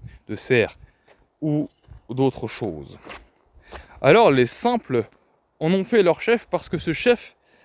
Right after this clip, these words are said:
avait beaucoup plus d'expérience qu'eux. Il les prévenait de ce qui allait se passer. Le chef, c'était en somme celui qui avait le thalamus beaucoup plus développé que les autres.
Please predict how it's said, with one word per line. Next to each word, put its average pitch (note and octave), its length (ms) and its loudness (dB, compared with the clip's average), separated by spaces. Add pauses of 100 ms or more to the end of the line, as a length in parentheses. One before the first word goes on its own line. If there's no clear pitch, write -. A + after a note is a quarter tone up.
(200)
avait D3+ 240 2
beaucoup F#3+ 240 -2
plus F#3 260 -6
d'expérience C3+ 840 -4
qu'eux. - 200 -12 (2000)
Il C#3+ 240 0
les B2 140 4
prévenait C3+ 760 -2 (840)
de B2 60 -12
ce A#2+ 120 -10
qui B2 340 -2
allait F3 220 4
se - 160 -6
passer. D3+ 640 -4 (840)
Le C3 120 -2
chef, A#3 420 2 (480)
c'était F3+ 340 -6
en D3 140 0
somme A3 380 0
celui F3+ 600 -6
qui D3 300 -4
avait D3 260 2
le B2+ 120 -2
thalamus D3 540 -2
beaucoup D3 340 -4
plus E3 180 -8
développé C3+ 460 -2
que - 160 -10
les G2+ 200 -6
autres. D#2 320 -14